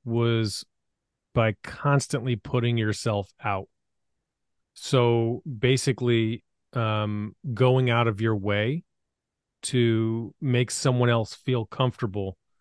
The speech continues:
at the cost of your own comfort.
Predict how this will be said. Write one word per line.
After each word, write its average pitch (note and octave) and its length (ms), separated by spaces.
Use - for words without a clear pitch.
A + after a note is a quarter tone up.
at C3 220
the A#2+ 120
cost - 480
of A2+ 120
your A2 220
own A#2+ 280
comfort. G#2 500